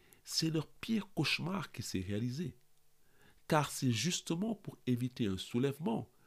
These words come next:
qu'ils militaient pour l'abolition de l'esclavage. Pire, les abolitionnistes sont tenus responsables du soulèvement,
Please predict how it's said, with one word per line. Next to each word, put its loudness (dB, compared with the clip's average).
qu'ils 0
militaient 0
pour -8
l'abolition -4
de -6
l'esclavage. -12
Pire, 2
les 6
abolitionnistes 4
sont 0
tenus 2
responsables -4
du -6
soulèvement, -6